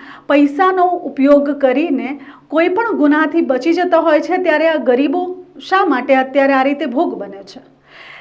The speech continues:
તે લોકો મોડા સુધી લારી ગલ્લા ચલાવે છે, તે વાત ખોટી જ છે. આચારસંહિતા ચાલે છે એટલે એકઠું થવું એ પણ ખોટું જ છે અને કાયદાનો ભંગ જ છે. પણ શું પોલીસે આ યુવાનને ઢોર માર માર્યો છે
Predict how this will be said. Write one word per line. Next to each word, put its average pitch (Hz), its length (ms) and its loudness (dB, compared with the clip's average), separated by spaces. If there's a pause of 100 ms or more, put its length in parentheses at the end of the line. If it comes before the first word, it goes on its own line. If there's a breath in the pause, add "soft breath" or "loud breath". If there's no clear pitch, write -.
તે 285 140 4
લોકો 294 260 2
મોડા 269 300 2
સુધી 277 260 -2
લારી 269 260 2
ગલ્લા 277 280 2
ચલાવે 277 400 0
છે, 339 120 -4
તે 330 160 -2
વાત 320 260 -4
ખોટી 320 380 -2
જ 370 160 0
છે. 269 160 -2
આચારસંહિતા 285 720 0
ચાલે 294 340 2
છે 349 100 -4
એટલે 320 220 -2
એકઠું 311 340 -4
થવું 339 260 2
એ 330 80 2
પણ 381 200 -4
ખોટું 381 380 0
જ 392 100 -4
છે 320 100 -4
અને 311 200 0
કાયદાનો 294 440 0
ભંગ 262 280 -2
જ 370 200 0
છે. 269 260 -2 (280 loud breath)
પણ 415 140 0
શું 427 340 2
પોલીસે 392 380 4
આ 381 400 4
યુવાનને 311 680 2
ઢોર 302 400 2
માર 339 260 2
માર્યો 262 380 2
છે 233 320 -10